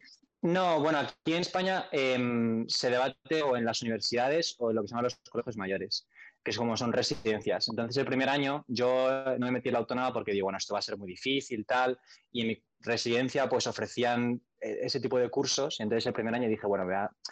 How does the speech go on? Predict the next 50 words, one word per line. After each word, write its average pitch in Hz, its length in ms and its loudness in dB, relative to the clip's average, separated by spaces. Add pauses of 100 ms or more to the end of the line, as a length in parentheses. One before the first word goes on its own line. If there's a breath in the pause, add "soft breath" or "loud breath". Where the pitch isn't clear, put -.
(200 loud breath)
voy 135 60 2
a - 20 4
hacer 147 120 4
estos 135 220 -2
cursos 160 460 0
y - 20 -2
a 123 40 0
ver 123 140 0
qué 123 120 -2
tal", 147 320 2
y 117 80 0
pruebo 127 200 0
un 117 100 -8
poco, 151 300 0
y 127 40 2
luego 120 160 2
ya 123 120 0
si - 180 -2
eso, 127 180 -6
pues, 110 140 -20
me 107 60 -16
meto 110 160 -6
en 110 40 0
la 95 60 0
autónoma. 95 340 -12 (600 loud breath)
Eh, 135 340 2
entonces, 147 500 0
el 135 120 0
primer 135 260 0
año 175 260 0
apenas 135 300 -2
hice 135 180 -4
nada, 190 320 0
al 180 60 -2
final 123 240 -2
del 135 120 -2
curso 131 220 -2
hice 131 240 0
el 120 120 0
torneo 135 400 -2
este, 233 440 -4
y 123 100 -4
entonces 113 300 0
en 113 60 0
el, 110 120 2
cuando 104 180 -2
empecé 101 200 -4
segundo 117 300 2
de 117 80 0
carrera, 117 460 0